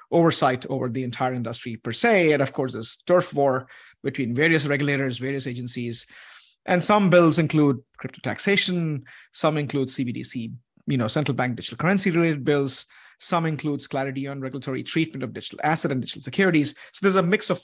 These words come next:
all of these things. And oftentimes I look into the energy, and again, there's a voting process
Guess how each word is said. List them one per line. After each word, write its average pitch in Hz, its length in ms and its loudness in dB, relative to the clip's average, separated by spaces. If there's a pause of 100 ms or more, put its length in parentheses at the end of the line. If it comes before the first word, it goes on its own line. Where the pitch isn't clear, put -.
all 160 200 -2
of 135 80 -4
these 127 180 -8
things. 123 420 -8 (1160)
And 196 120 4
oftentimes 220 520 2
I - 20 0
look 190 200 0
into 160 640 -2 (360)
the 151 280 -6
energy, 147 560 -2
and 151 100 -8
again, 175 220 0
there's 135 160 -6
a - 20 -6
voting 156 260 -2
process 135 520 -10